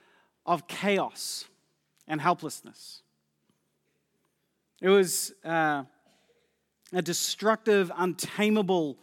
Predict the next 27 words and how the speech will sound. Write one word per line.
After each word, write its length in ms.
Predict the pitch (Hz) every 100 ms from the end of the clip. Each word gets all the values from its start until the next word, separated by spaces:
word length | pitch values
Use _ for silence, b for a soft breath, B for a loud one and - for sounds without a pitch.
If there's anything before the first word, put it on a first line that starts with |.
| b b
force. 800 | b - 196 170 113 - - - _ _ _ _ _ _ -
When 140 | 190
the 60 | 196
sea 280 | - 254 240
picked 300 | - 247 247
up, 240 | 226 185
if 120 | 175
you 100 | 208
were 100 | 226
out 180 | 220 220
on 140 | 208 196
the 60 |
sea 320 | - 220 208
and 100 | 185
it 100 | 185
picked 220 | - 208 208
up 160 | 202
in 80 | 196
a 60 | 175
storm, 560 | - 196 190 190 175 b b b b b b -
you 380 | 165 156 151 180
just 180 | 180 180
had 140 | 160
to 80 | 147
go 180 | 151 147
with 80 |
it. 140 | 123